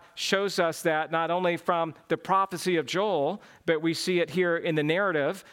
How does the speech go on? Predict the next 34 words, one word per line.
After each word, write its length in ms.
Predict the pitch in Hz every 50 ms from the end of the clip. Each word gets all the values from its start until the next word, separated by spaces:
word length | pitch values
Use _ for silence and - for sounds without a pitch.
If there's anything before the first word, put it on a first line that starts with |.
| - - -
of 160 | 165 165 156 -
Acts 300 | 170 170 180 - - -
chapter 340 | - 202 180 175 - 175 156
twenty-one, 720 | - - 185 185 175 170 151 165 180 175 165 160 160 170 - - - -
verse 320 | 147 139 170 170 165 - - -
eight, 400 | 196 196 185 170 170 - - - _ _ _ _ _ _ _ _ _ _ _ _ _ _ _ _ _ _ _ _ _ _ _ - - _
where 120 | - 170 175
we 140 | 175 170 165
read, 240 | 165 190 190 170
"On 120 | 185 185 175
the 80 | 175
next 280 | 175 185 190 - - -
day, 400 | - 196 190 185 175 170 175 175
we 160 | 170 180 185
departed 560 | 170 170 - - - 202 202 196 180 165 160
and 160 | 170 165 143 -
came 300 | - 190 185 185 185 170
to 100 | 175 156
Caesarea, 840 | - - 196 180 165 - 185 165 165 185 208 185 147 143 175 214 - - - - -
and 180 | - 180 180 170
we 160 | 175 180 -
entered 320 | 185 190 208 202 202 180
the 100 | 175 175
house 340 | 156 156 196 196 190 - -
of 120 | 185 170 -
Philip, 520 | - - - 220 233 208 170 117 - - - - - - - _ _ -
the 180 | 143 170 185 190
evangelist, 840 | 175 190 202 214 226 220 185 180 156 151 190 220 - - - - _ - _ -
who 100 | 196 202
was 180 | 190 185 156 180
one 140 | 208 214
of 80 | 208 180
the 80 | 185 170
seven, 580 | - - 226 220 208 180 165 156 175 208 196